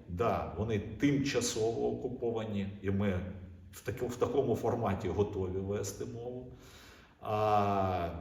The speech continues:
ні про яке розширення, там, коли розказують про всю Запорізьку, всю Херсонську область. Ну, щось ви в боях не змогли це довести, російські агресори. Ви тепер хочете в дипломатичних переговорах це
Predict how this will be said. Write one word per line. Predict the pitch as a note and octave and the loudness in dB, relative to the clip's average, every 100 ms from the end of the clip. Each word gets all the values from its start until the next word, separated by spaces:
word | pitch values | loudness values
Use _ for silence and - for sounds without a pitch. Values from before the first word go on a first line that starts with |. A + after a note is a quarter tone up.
| F#2+ | -4
ні | A2+ | 0
про | C3 B2+ | 2 4
яке | C3 B2+ A#2+ - | 4 4 4 4
розширення, | A2+ A2+ - B2+ C3 A#2+ A#2 A#2 A2+ A2+ G#2 | 4 2 0 2 4 4 4 0 -4 -4 -2
там, | G2 G2 | -2 -2
коли | - G2 | 0 0
розказують | G2+ G2 G#2 G2+ F#2+ F#2 F#2 | 0 0 0 -2 0 -4 -4
про | G2 | -4
всю | F#2+ A2+ G2+ | -4 -4 -2
Запорізьку, | G#2+ - G#2+ G2 A2+ F#2+ F#2 F2 | -2 -2 -2 -2 -4 -6 -8 -10
всю | F2 B2+ | -8 -6
Херсонську | B2 B2 B2 - A2 G2 - F#2+ | -6 -6 -6 -6 -4 -4 -6 -6
область. | F#2 F2+ F2+ F2+ | -4 -4 -6 -6
Ну, | G#2 | -8
щось | - C3 | -4 -4
ви | B2 B2 | -2 0
в | G#2 | 2
боях | G2+ A#2+ G2+ D#2 - | 4 4 4 0 -2
не | F#2 | -2
змогли | F2+ G2+ G#2 C#3+ | -2 -2 0 0
це | C#3+ G#2+ | 0 -2
довести, | E2+ E2+ D#2+ C#2 - C#2+ | -2 -4 -6 -8 -8 -10
російські | D2 - C#2 - - | -10 -10 -10 -12 -10
агресори. | C#2+ C#2+ D2+ C#2+ - D2+ | -10 -10 -10 -10 -10 -8
Ви | E2 | -6
тепер | F#2 - G#2+ | -6 -4 -4
хочете | - A2 G#2+ - | -2 -2 -2 -2
в | G#2 | -2
дипломатичних | F#2+ A#2 A#2 A#2 A2 - - - A#2 | 0 0 0 -2 -2 -2 -4 -6 -8
переговорах | - D#3+ C3 - E2+ E2+ - | -6 -4 -2 -2 -2 -4 -8
це | - - E2 | -8 -4 -4